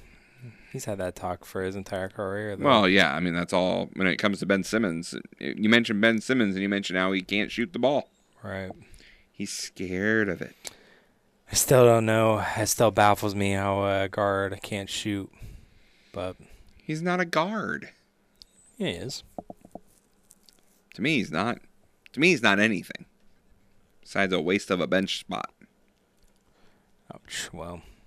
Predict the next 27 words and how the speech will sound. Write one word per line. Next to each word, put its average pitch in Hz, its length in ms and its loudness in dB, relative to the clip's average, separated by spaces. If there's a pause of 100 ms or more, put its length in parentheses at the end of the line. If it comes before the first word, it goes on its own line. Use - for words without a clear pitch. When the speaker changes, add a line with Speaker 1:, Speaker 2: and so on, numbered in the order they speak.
(540)
Speaker 2:
Hmm. 107 140 -2
Speaker 1:
I - 720 -18
know 101 120 2
he 104 120 6
enjoyed 107 580 2 (100)
watching, 107 520 -2
uh, 101 420 0
Philadelphia 107 600 2
get 104 200 -2
bounced 104 380 -2
from 104 260 -6
the, 101 180 -6
uh, 95 180 -4
playoffs. 104 560 0
Speaker 2:
Yeah, 113 200 8
and 123 100 0
he 123 100 2
was 139 140 0
sitting 123 200 0
at 120 80 0
home 123 160 -2
a 113 60 0
lot 120 220 -2
sooner 131 260 -2
than 107 160 -2
they 139 140 -2
were. 92 240 -4